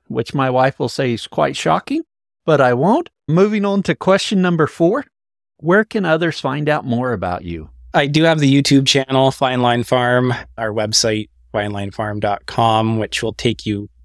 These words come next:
Speaker 2: it links to the Perry's Corners page. So Fine Line Farm was my farm before I sold and moved here, and Perry's Corners is my wife's farm. So I just kept the social media presence as Fine Line Farm, but all of our marketing is done through Perry's Corners Farm.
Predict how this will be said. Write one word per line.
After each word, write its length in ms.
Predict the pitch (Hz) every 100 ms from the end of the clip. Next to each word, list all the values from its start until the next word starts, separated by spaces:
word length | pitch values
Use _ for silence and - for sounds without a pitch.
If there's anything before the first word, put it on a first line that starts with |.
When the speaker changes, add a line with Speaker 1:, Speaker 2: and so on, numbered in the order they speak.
| -
Speaker 2:
it 140 | 120 123
links 360 | 120 117 -
to 100 | -
the 80 | 104
Perry's 340 | - 104 101
Corners 420 | - 110 101 98 -
page. 440 | - 87 90 -
So 180 | - 101
Fine 260 | - 127 127
Line 220 | 113 110
Farm 260 | 113 107
was 140 | 104 101
my 160 | 104
farm 320 | 101 110 104 98
before 260 | - 107
I 100 | 101
sold 340 | 98 110 101 101
and 100 | 101
moved 260 | 101 98
here, 220 | 104 101 98
and 240 | 98 98
Perry's 360 | - 107 95 -
Corners 500 | - 98 92 95 104
is 280 | 92 - -
my 100 | 101
wife's 300 | 95 107 -
farm. 320 | 120 123 135
So 320 | - - 95 - - - -
I 100 | 135
just 360 | 135 - - - _
kept 200 | - 160
the 60 | 147
social 380 | - 147 139 139
media 300 | 139 139 135
presence 480 | - 143 143 135 -
as 180 | 117 -
Fine 260 | 135 135
Line 240 | 135 131 131
Farm, 480 | 139 135 143 143
but 240 | 131 123 107 -
all 160 | 139 123
of 80 | 120
our 80 | 110
marketing 440 | 110 113 113 110
is 120 | 101
done 220 | 113 110
through 300 | 107 113 107 101 -
Perry's 320 | 113 107 101
Corners 380 | - 120 151 -
Farm. 320 | 156 165 196